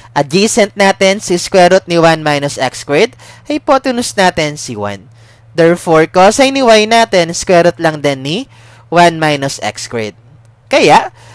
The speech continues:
ang makuha nating dy dx, kaya substitute natin yung value ni cosine y, na square root ni one minus x squared, dy dx will just be equal to one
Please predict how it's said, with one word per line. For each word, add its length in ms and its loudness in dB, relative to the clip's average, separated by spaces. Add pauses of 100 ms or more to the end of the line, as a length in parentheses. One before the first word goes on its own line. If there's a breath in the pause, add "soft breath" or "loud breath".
(160 soft breath)
ang 240 2
makuha 320 4
nating 400 0
dy 160 0
dx, 640 2
kaya 80 -6
substitute 640 -2
natin 320 0
yung 160 -2
value 240 4
ni 160 -4
cosine 400 0
y, 320 0 (400 soft breath)
na 80 -2
square 400 2
root 80 -4
ni 80 -6
one 320 0
minus 320 -2
x 240 -6
squared, 400 -2 (240)
dy 160 2
dx 720 2
will 160 -4
just 320 -2
be 80 -4
equal 560 -4 (480 soft breath)
to 160 2
one 320 2